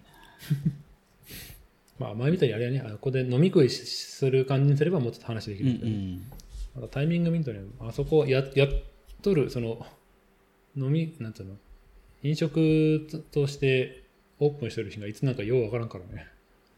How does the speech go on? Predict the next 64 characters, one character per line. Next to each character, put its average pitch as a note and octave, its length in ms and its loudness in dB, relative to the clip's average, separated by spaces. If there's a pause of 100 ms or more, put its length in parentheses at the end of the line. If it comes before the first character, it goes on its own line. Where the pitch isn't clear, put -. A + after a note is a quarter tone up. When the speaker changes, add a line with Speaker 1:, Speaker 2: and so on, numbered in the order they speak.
(420)
Speaker 2:
謎 A#2 300 2
や C3+ 140 4
ね。 G#2 340 0
Speaker 1:
一 D3 100 -8
応 D#3+ 60 -2
エ C#3+ 80 10
ス D3+ 80 4
エ B3 60 6
ヌ B3 40 8
エ G#3 40 6
ス D3+ 40 2
で B2+ 100 4
ね、 A2+ 100 0 (100)
Speaker 2:
う - 20 -4
ん。 F2 60 -6
Speaker 1:
告 - 180 0
知 F3+ 80 2
は F3+ 60 4
す F3 100 2
る E3 80 4
け A2 80 -2
ど、 G2+ 80 -4 (140)
大 C3+ 180 0
体 D#3+ 160 2
直 C#3+ 200 -2
前 D3+ 160 2
で、 G2+ 120 -2
多 A#2+ 140 -2
分 G#2+ 200 -8
今 F3+ 460 6 (220)
日、 C#3+ 40 0
ま C3 200 -2
あ、 C3 40 0
明 C3+ 60 2
日、 - 160 2
明 G3 60 10
後 F#3+ 200 4
日 C#3+ 60 4
や C3 80 8
る C#3+ 80 8
と D3 80 6
し C#3+ 60 -2
て E3+ 60 4
も、 C3+ 200 6
多 C#3 80 2
分 A#2 120 -2
昨 - 80 -14
日、 C#3 40 6
今 D3 160 8
日 C#3+ 120 2
ぐ C#3+ 100 10
ら C3+ 80 8
い - 20 -
の - 80 -6
告 G#2+ 160 -8
知 - 40 -18
や G#2+ 60 -6
っ - 40 -20
た G#2+ 60 -8
り G2+ 60 -8
す G#2+ 60 -10
る G#2 80 -10
か G2+ 80 -12
ら。 G2 60 -12